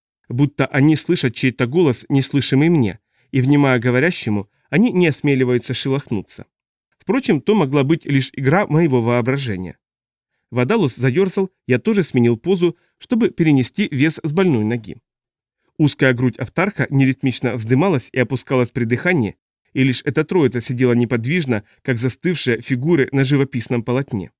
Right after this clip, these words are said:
Наконец та, что говорила первой, прервала молчание.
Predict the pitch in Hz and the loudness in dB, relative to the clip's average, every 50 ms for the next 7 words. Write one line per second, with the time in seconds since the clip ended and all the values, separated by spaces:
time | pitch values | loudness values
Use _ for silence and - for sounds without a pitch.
0 | _ _ _ _ _ _ _ _ _ _ _ _ - 123 131 127 - 139 135 135 | _ _ _ _ _ _ _ _ _ _ _ _ -2 -2 0 2 2 2 2 2
1 | 127 - - 123 120 - - 127 117 131 127 120 120 117 117 120 120 - 202 214 | 0 -2 -4 -4 -4 -4 -4 -2 0 0 0 2 0 0 0 -2 -2 -2 -2 0
2 | 208 214 208 202 - 202 220 202 202 214 185 135 113 110 117 117 - - 110 95 | 0 0 -2 0 -2 -2 -2 -2 0 -2 0 0 -2 -2 -4 -6 -8 -8 -8 -8
3 | 95 92 90 123 | -8 -10 -12 -16